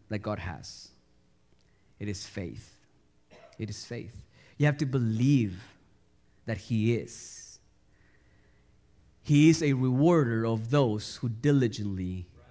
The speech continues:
seek him. For without faith, it is impossible to please him. For he, for he who comes to God must believe that he is. Believe that he is.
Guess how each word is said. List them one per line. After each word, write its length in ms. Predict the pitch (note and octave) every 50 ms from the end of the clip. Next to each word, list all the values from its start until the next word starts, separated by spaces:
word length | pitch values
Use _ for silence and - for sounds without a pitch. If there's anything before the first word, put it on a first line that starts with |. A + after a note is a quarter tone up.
| - - -
seek 380 | - - - - G#2 - -
him. 320 | F2+ E2 D#2 D#2+ F2 F#2 - - - - - - - - - - - - - - - - - - - - -
For 140 | - - B2+
without 340 | B2 B2+ A#2+ - E3 G3+ G3+
faith, 600 | - - F#3 E3 D#3+ - - - - - - - -
it 100 | D3+ D3
is 140 | C#3+ - C#3
impossible 520 | B2 A#2+ - - D3+ C#3 - D3 C#3 C3
to 120 | - -
please 280 | - - B2+ B2 A#2 -
him. 300 | G2+ F#2 E2+ F2+ F#2+ - - _ _ _ _ _ _ _
For 160 | - - B2
he, 380 | A2+ - - E3+ D#3+ D#3 - - - _ _ _ _ _ _ _
for 160 | _ - C3+
he 120 | A#2+ E3+ F#3
who 140 | F#3+ G3 -
comes 400 | - E3+ C#3+ A#2 A2+ A2+ - -
to 100 | D3+ C3+
God 240 | A#2 G#2 G2 G#2
must 360 | A2 A#2 C3+ D3 C#3+ - - -
believe 680 | C#3 B2 A#2 B2 C#3+ C3+ A2+ G2 F#2+ F#2 G2+ - - _ _ - _ _ _ _ _ _ _ _ _ _ _ _ -
that 140 | A#2 G#2+ F#2
he 260 | - A#2 G#2+ G#2 F#2
is. 640 | C2 A1 - - - - - - - - - - - _ _ - - - -
Believe 460 | C3+ C3 B2 A#2+ C3 C#3+ D3 C#3+ C3+
that 140 | C3 B2 A2+
he 320 | - - C3+ A#2 G#2 F2
is. 760 | D#2 - - G#2 - - - - - - - - - - -